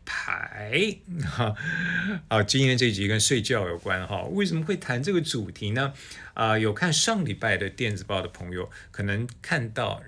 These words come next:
梦想学校在五月要开一堂新的课，啊，这个课的主题是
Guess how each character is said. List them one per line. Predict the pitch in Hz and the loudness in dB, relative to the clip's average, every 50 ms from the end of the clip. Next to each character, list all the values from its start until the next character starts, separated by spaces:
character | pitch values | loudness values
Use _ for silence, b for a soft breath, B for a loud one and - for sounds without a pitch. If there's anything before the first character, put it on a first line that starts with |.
| - - | -12 -6
梦 | 156 135 123 113 | -4 -2 0 0
想 | - - 95 98 | 0 0 -2 -4
学 | 101 - - 107 95 98 | -4 -4 -4 -2 -2 -2
校 | 95 - - 113 104 98 | -2 -2 0 0 0 0
在 | 92 - - - 104 101 95 76 - | -2 -4 -4 -2 0 0 0 -2 -2
五 | 135 127 110 98 | -2 -4 -2 -2
月 | 104 123 175 175 - - | 0 2 2 2 2 0
要 | 117 117 107 | -2 -4 -4
开 | 104 - - 107 107 107 | -4 -4 -4 -4 -4 -2
一 | 104 | -4
堂 | 101 - 95 98 98 98 | -6 -6 -8 -8 -4 -2
新 | - - 117 113 110 | 0 0 0 0 -2
的 | 104 101 | -2 -4
课， | 107 - - 190 - - B B B B B B B B B | -4 0 0 0 0 0 B B B B B B B B B
啊， | 101 95 95 95 | 0 0 0 0
这 | - - - 123 107 | -2 -2 0 0 2
个 | 98 95 | 0 0
课 | 87 - - - - 131 123 104 92 | -2 -4 -8 -6 -2 0 0 0 0
的 | - 82 | -2 -4
主 | 80 - - 113 92 82 78 | -6 -4 -4 -4 -4 -6 -8
题 | - - - - 90 95 | -10 -10 -10 -8 -6 -4
是 | - - - - 110 - | -2 0 0 0 -2 -4